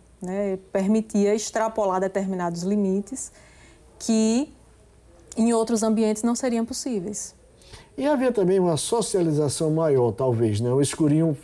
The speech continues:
Speaker 2: facilitava muito isso. A, a, essa divisão de classes, por exemplo, como tava todo mundo no escuro, todo mundo era mais ou menos igual, havia isso também?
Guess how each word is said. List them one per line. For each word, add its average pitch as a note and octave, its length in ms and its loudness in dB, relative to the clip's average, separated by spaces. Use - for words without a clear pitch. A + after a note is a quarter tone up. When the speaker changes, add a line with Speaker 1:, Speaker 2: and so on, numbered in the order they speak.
Speaker 2:
facilitava C3+ 800 0
muito B2+ 380 0
isso. C#3+ 460 0
A, C#3 380 -2
a, - 40 -4
essa D3 260 0
divisão D3+ 640 2
de C3+ 220 2
classes, C#3 640 -2
por C#3+ 220 0
exemplo, C3 540 0
como F#3+ 200 2
tava C#3+ 320 0
todo D3 320 0
mundo C3+ 360 2
no B2+ 60 2
escuro, F#3 540 2
todo E3 260 2
mundo D#3+ 280 0
era D3 140 0
mais C#3+ 260 0
ou C#3+ 60 0
menos C#3 280 0
igual, C3 460 2
havia C3+ 320 0
isso - 180 -4
também? F3+ 400 -4